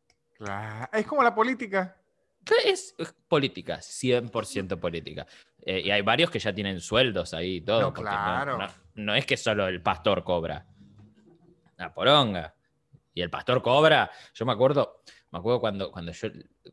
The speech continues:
Speaker 2: ¿cuál fue la última iglesia a la que fui? Tipo, un tiempo que yo tendría, no sé, trece, catorce años.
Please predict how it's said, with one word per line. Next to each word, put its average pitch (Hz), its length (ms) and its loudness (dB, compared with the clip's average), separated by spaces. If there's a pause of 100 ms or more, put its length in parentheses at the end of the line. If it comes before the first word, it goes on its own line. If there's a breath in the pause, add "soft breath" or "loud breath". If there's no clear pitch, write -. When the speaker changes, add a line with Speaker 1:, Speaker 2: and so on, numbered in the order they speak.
Speaker 2:
¿cuál 101 180 -10
fue 95 160 -6
la 82 80 -6
última 87 340 -10
iglesia 87 380 -10
a - 20 -6
la 85 120 -6
que 87 100 -12
fui? 90 280 -10
Tipo, 82 240 -14
un 85 240 -10
tiempo 87 540 -10
que 90 80 -18
yo 92 160 -12
tendría, 90 300 -10
no 85 80 -12
sé, - 160 -16
trece, 101 360 -6
catorce 87 460 -8
años. 101 400 -6